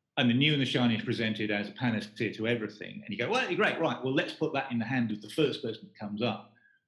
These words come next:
But if you look at that, that process, if you're, if you're approaching somebody, chances are you might wanna have a dialogue, even if it's just a,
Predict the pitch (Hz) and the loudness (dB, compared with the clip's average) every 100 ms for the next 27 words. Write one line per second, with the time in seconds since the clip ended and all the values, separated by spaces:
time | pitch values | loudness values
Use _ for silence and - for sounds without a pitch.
0 | _ _ 147 156 196 208 220 208 175 160 | _ _ 2 4 4 2 2 0 2 2
1 | 151 - - _ _ - 143 135 - 147 | 2 -2 -12 _ _ -2 0 0 -2 2
2 | 151 156 - - - - 139 - 208 - | 2 2 0 -4 -10 -4 -2 2 2 2
3 | - - 101 98 - 98 - - 113 104 | -2 -2 -2 -2 0 0 -2 -2 0 0
4 | 95 85 - - - - _ _ _ _ | -2 -6 -10 -14 -16 -18 _ _ _ _
5 | - - 185 - 160 147 143 139 120 123 | -8 -2 0 2 2 4 2 2 2 4
6 | 117 107 104 95 90 92 - 185 180 170 | 4 4 0 -2 -2 -8 0 2 4 2
7 | 135 123 127 113 113 104 | 0 -2 -2 0 -2 -2